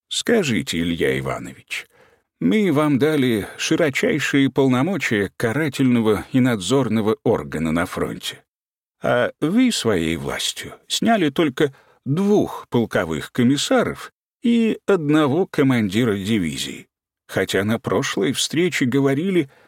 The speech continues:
о негативном положении дел с командным составом. Как это вышло? Вы плохо работаете или проявляете излишний либерализм?» Сталин начал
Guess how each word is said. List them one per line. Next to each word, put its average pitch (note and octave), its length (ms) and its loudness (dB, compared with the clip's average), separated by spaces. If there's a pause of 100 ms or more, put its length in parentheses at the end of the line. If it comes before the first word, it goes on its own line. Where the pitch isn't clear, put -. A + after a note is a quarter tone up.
(140)
о A#2 140 0
негативном C#3 800 0
положении G2 760 0
дел F2 260 0
с - 120 -8
командным F2+ 600 0
составом. - 640 -4 (580)
Как - 280 0
это G2 260 0
вышло? E2+ 500 -4 (400)
Вы C3+ 400 2 (300)
плохо G#2 540 0
работаете A#2 880 -2 (360)
или G#3+ 260 2
проявляете D#3 880 2
излишний C#3+ 720 0 (180)
либерализм?» C3+ 1000 0 (640)
Сталин F3 560 2
начал C3 420 2